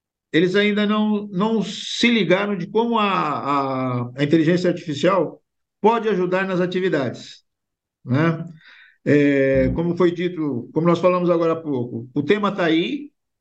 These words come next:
as pessoas falam, mas não,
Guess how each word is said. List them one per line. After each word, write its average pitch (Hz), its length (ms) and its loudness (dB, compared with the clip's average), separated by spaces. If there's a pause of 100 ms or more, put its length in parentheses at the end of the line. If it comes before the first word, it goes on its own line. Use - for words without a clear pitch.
(400)
as 135 140 -2
pessoas 170 480 2
falam, 214 560 0
mas 208 320 -2
não, 190 880 -2